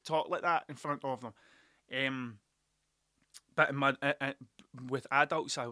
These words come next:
I love a swear. I don't even realise I'm swearing. I just swear. So I was warned within an inch of my life, "Don't swear." This came about, I'm not gonna, I,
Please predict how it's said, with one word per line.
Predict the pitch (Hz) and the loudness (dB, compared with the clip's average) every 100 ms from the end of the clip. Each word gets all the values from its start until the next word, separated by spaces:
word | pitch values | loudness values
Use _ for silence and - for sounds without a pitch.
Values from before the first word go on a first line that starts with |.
| 113 | -6
I | 117 | -2
love | 120 | -2
a | 165 | -2
swear. | - - 160 - _ _ - | -2 -2 -6 -16 _ _ -8
I | |
don't | 165 | 0
even | 185 143 | 0 0
realise | 131 127 127 | 2 4 4
I'm | 117 | 0
swearing. | 107 - 139 170 | -4 -2 -2 -2
I | 151 | -4
just | 135 165 - | -4 -2 -2
swear. | 120 113 147 147 _ - - _ _ - | -2 -2 -4 -4 _ -20 -20 _ _ -2
So | - 147 135 | 2 4 6
I | 143 | 4
was | 151 135 | 4 4
warned | 175 180 | 4 4
within | 175 151 | -2 -4
an | 135 139 | -2 -4
inch | 127 | -4
of | 135 | -2
my | |
life, | 120 123 | -2 -2
"Don't | - 135 | -4 -2
swear." | - - 120 135 | 0 -2 0 4
This | 226 214 | 6 6
came | - 247 | 4 2
about, | 214 190 180 | 4 6 4
I'm | 190 | 4
not | 247 269 | 4 4
gonna, | 226 240 | 2 0
I, | 247 240 240 233 220 | 2 2 4 4 2